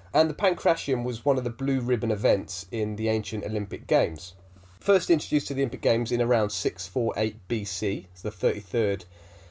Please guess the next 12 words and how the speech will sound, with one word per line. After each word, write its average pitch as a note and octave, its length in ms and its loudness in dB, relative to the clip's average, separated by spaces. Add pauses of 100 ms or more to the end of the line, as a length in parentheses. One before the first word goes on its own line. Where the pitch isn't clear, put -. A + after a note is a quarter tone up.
(120)
Olympic G#2+ 360 -2
Games. F2+ 420 -4 (360)
And E3+ 240 2
when G3 140 4
you F#3 80 -8
bear A3 260 4
in F#3+ 140 2
mind, G#2+ 480 2 (100)
on D3 140 4
a B2+ 40 0
slight D#3 360 2 (280)
digression, B2+ 640 0